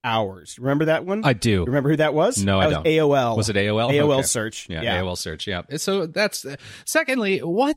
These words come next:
Speaker 2: what the fuck does Facebook want information from a hospital for?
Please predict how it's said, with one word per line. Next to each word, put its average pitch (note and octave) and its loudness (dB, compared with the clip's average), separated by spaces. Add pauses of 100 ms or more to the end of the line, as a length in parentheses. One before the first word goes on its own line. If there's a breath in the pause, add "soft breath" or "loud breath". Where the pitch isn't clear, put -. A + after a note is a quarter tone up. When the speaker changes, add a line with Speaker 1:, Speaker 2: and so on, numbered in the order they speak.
Speaker 2:
what A3+ -2
the G2 0 (400)
fuck F#4+ 2
does G3+ -2
Facebook B3 -2
want A#3 2
information A3 -2
from G#3+ -2
a G#3+ 0
hospital G#3+ 0
for? A2+ -2